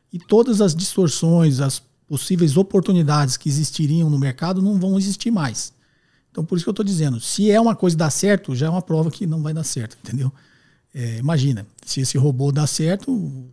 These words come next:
qualquer um pode replicar um robô, concorda? E ele tá, inclusive, tá vendendo. E todo mundo começa a utilizar esse robô dele.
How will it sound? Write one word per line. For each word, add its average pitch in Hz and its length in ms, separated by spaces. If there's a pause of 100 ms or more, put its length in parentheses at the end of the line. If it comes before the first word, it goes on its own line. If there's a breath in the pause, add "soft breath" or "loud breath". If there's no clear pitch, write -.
qualquer 139 240
um 165 80
pode 180 260
replicar - 340
um 170 40
robô, 170 280
concorda? 131 500
E 131 80
ele 131 120
tá, 165 120
inclusive, 147 300
tá 170 120
vendendo. 160 500 (460)
E 117 120
todo 175 260
mundo 175 200
começa 165 320
a - 20
utilizar 156 400
esse 139 100
robô 151 280
dele. 131 300